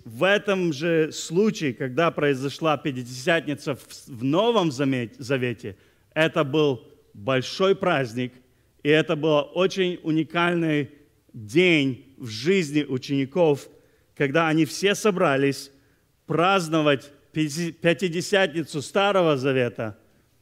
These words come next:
и народилась Пятидесятница Нового Завета. Дух Святой сходит, приходит на землю в день вот этого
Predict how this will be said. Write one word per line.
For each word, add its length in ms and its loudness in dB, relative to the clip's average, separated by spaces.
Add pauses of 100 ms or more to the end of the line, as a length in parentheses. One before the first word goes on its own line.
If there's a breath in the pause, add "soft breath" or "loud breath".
(420)
и 100 -2
народилась 580 2
Пятидесятница 1080 -4 (220)
Нового 560 -2 (240)
Завета. 560 -4 (3500 soft breath)
Дух 260 -2
Святой 580 0 (1800)
сходит, 640 -2 (400)
приходит 520 -2
на 120 -2
землю 460 -2
в 100 -12
день 400 -4 (800)
вот 220 -10
этого 500 -4